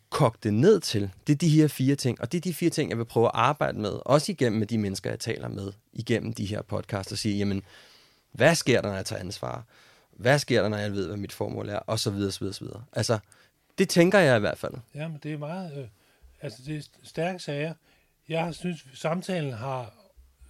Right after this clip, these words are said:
Speaker 2: øh, for mig i hvert fald, opdaget det, at når vi starter med at snakke om, at vi har lært os, at vi er blevet behandlet sådan, at vi fornægter følelser,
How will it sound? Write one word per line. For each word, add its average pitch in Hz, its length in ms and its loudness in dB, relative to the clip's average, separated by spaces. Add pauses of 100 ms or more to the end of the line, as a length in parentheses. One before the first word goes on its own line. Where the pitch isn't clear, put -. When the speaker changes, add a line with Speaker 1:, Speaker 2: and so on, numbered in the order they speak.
(120)
Speaker 2:
øh, 120 120 -14
for 135 100 -10
mig 139 160 0
i - 20 2
hvert 143 160 -2
fald, 135 140 -8
opdaget 139 600 -4
det, 135 200 -2 (540)
at 143 160 -6
når 131 80 -4
vi 120 120 -10
starter 143 400 -4
med 143 100 -4
at 117 60 -8
snakke 131 340 -4
om, 131 180 -4
at 113 120 -12
vi 113 200 -12 (400)
har - 120 -10
lært 135 320 0
os, 123 320 -8 (200)
at 127 80 -14
vi 127 120 -4
er 120 60 -2
blevet 120 260 -8
behandlet 135 500 -6
sådan, 123 220 -8
at 117 100 -10
vi 117 60 -10
fornægter 117 440 -8
følelser, 104 480 -8